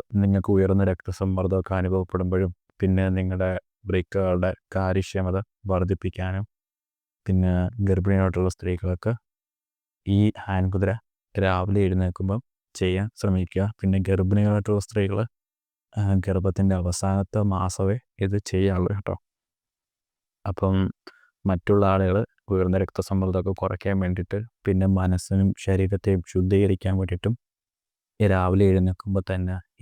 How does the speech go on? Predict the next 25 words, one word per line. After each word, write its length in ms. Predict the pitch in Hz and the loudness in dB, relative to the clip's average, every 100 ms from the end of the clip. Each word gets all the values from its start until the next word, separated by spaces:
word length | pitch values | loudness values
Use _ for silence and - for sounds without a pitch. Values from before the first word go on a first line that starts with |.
| 98 | -4
ഈ 20 | 92 - 101 | -4 -6 -6
അപാന 340 | 92 98 98 98 | -4 -2 -2 -2
മുദ്ര 200 | 92 95 107 113 _ 98 | -2 -6 -10 -12 _ -4
പ്രാക്ടീസ് 340 | 95 101 - | -2 -2 -4
ചെയ്യാൻ 160 | 95 101 - - | -4 -6 -6 -2
ശ്രമിക്കുക. 440 | 95 95 - 101 - _ 98 | 0 0 0 -6 -8 _ 2
നിങ്ങളിത് 300 | 95 95 95 | 4 4 2
എല്ലാ 200 | 95 98 104 | 2 2 0
ദിവസവും 280 | 101 104 104 | -2 0 -2
ചെയ്യുകയാണെങ്കിൽ 420 | 101 98 92 101 - - 95 | -2 -4 -4 -6 -8 -4 -2
നിങ്ങൾക്ക് 260 | 95 - 92 | -2 -2 -4
അതിൻ്റേതായിട്ടുള്ള 540 | 98 101 98 - 101 - _ _ _ _ 110 101 | -2 -2 -2 -4 -8 -8 _ _ _ _ 0 2
ഗുണങ്ങൾ 300 | 95 101 101 117 - 101 | 4 4 2 -2 -2 0
നിങ്ങൾക്ക് 240 | 92 95 - | 0 0 -6
കിട്ടുന്നതാണ്. 420 | - 98 92 104 - - | -2 0 0 -2 -6 -8
അപ്പം 140 | 95 95 | -2 0
നിങ്ങളിത് 260 | 95 95 92 | 2 2 2
എല്ലാ 180 | 92 101 | 0 0
ദിവസവും 260 | 95 - 104 - | -2 -4 -10 -8
ചെയ്യാൻ 260 | 95 95 - _ _ | -6 -6 -8 _ _
ശ്രമിക്കുക. 420 | - 95 92 - - _ _ _ _ _ _ _ _ _ _ _ _ 110 | -8 -6 -6 -12 -20 _ _ _ _ _ _ _ _ _ _ _ _ 0
അപ്പം 140 | 113 110 | 4 4
നിങ്ങൾക്കെല്ലാവർക്കും 560 | 117 113 113 107 107 98 | 4 4 2 2 2 2
ഞാൻ 80 | 98 95 | 0 0
പറഞ്ഞത് 340 | 90 95 104 | 0 2 2